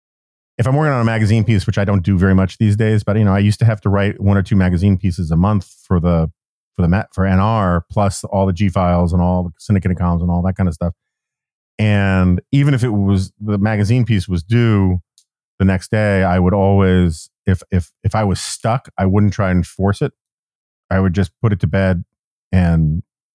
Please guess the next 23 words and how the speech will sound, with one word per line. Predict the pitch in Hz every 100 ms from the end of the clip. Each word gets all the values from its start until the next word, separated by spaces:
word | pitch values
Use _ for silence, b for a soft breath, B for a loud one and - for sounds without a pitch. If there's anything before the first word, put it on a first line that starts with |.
| _ _ _ _ _
wake | 101 101 95
up | 98 -
at | -
four | - 92
in | 92
the |
morning | 87 87 90
or | 85
five | 95 87
in | 85
the |
morning, | 87 87 90 85 82 -
and | 87 85 78 - _ _ _ _ _ _
all | 101
of | 92
a |
sudden | 101 92
everything | 85 87 85
would | 73
be | 80
fine | - 87 82
and | 85 156
easy. | 87 76 76 -